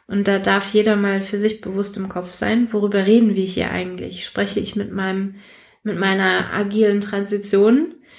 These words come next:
Sprechen wir über dasselbe? Sprechen wir darüber, wozu wir einen Burndown-Chart nutzen wollen? Oder sprechen wir darüber,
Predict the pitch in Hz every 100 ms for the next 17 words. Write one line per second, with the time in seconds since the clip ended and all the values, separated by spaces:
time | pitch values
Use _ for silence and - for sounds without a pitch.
0 | _ - - - 208 220 208 180 190 196
1 | 196 208 220 247 208 180 180 - 196 196
2 | 202 196 196 190 190 190 190 185 190 190
3 | 285 302 220 190 190 190 190 190 190 190
4 | 196 - 190 185 - 226 240 311 392 -
5 | - - - 220 220 214 - 208 220 208
6 | 202 202 202 190